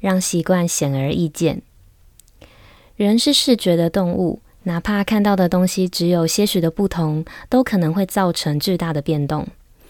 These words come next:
这也显示了我们身处环境的重要。说到环境，让我想到我在另外一本书里面看到的一个案例。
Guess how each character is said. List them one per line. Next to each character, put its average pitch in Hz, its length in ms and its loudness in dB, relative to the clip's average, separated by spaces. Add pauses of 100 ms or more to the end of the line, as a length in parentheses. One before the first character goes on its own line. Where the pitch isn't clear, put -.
(240)
这 285 160 2
也 208 100 4
显 175 220 -2
示 202 200 0
了 185 140 2
我 156 120 0
们 165 100 0
身 220 200 2
处 170 200 -2
环 143 180 -4
境 175 200 -2
的 151 100 0
重 147 260 -2
要。 143 260 -4 (1400)
说 196 200 0
到 196 140 0
环 160 260 -2
境， 175 360 -2 (220)
让 294 180 6
我 196 120 4
想 156 280 0
到 208 160 2
我 160 180 2
在 190 300 0
另 208 160 4
外 196 120 2
一 190 40 2
本 156 140 0
书 170 180 -2
里 160 80 0
面 160 140 0
看 160 200 -2
到 156 160 0
的 143 60 -4
一 135 100 -4
个 135 120 -4
案 139 300 -2
例。 139 200 -2